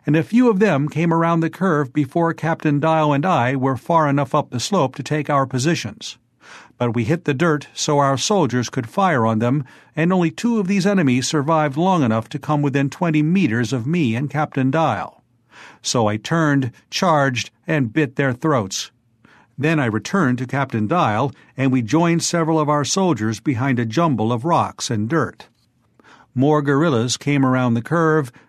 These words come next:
and D Company shot them. Then some came up the slope in a truck,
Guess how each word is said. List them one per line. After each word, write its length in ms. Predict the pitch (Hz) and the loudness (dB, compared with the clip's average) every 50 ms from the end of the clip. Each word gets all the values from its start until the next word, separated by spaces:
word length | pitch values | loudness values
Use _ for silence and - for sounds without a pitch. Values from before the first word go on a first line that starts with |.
| _ _ | _ _
and 320 | 147 147 143 143 143 139 127 | -2 0 0 0 0 0 0
D 220 | 160 175 170 143 | 2 2 0 0
Company 480 | - - 117 110 - 113 110 113 123 120 | 0 -2 -2 -2 0 0 0 0 0 -2
shot 400 | - - - 170 147 127 123 - | -4 -2 0 0 0 0 -2 -6
them. 280 | 95 78 - - _ _ _ _ _ _ _ - - - _ _ - | -12 -14 -14 -18 _ _ _ _ _ _ _ -20 -20 -20 _ _ -6
Then 340 | 120 135 151 139 113 117 127 | -2 0 0 0 0 0 -2
some 300 | - - 131 120 120 123 | -2 -2 -2 -2 -2 -2
came 240 | - - 127 120 120 | -2 -2 0 0 0
up 140 | 117 - - | 0 -2 -4
the 60 | 117 | -6
slope 380 | - - 175 170 151 131 - | -4 -2 0 0 0 -2 -2
in 100 | 123 107 | -4 -4
a 80 | 104 110 | -4 -6
truck, 440 | - - - 175 131 - - - | -6 -4 -2 -2 -2 -2 -4 -12